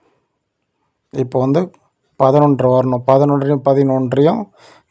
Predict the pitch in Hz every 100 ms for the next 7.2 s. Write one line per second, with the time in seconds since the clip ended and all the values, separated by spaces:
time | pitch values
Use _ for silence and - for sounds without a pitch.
0 | 143 139 147 143 139 131 131 127 - 151
1 | 202 277 _ _ _ _ _ _ _ _
2 | _ _ _ _ _ _ _ _ _ _
3 | _ - 139 139 147 135 131 - - 135
4 | 120 117 151 180 196 - _ _ _ _
5 | _ _ _ _ _ _ _ _ _ _
6 | _ _ _ _ _ _ _ _ _ -
7 | 143